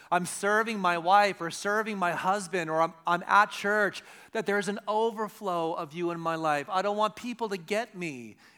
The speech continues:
me is not going to save anybody. I want people to get you. And the only way that will happen, Lord, is if you are overflowing. And so, like, you're engaging in the work of God in your life.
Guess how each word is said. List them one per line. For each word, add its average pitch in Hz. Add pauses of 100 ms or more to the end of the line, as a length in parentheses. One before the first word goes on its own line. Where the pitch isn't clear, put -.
me 220
is 185
not 208
going 208
to 185
save 175
anybody. 180
I 170
want 202
people 202
to 175
get 156
you. 143 (360)
And 185
the 190
only 226
way 196
that 190
will 180
happen, 170 (140)
Lord, 160
is 143
if 147
you 156
are 151
overflowing. 156
And 139
so, 175
like, 160 (160)
you're 190
engaging 185
in 214
the 185
work 180
of 170
God 202
in 196
your 165
life. 117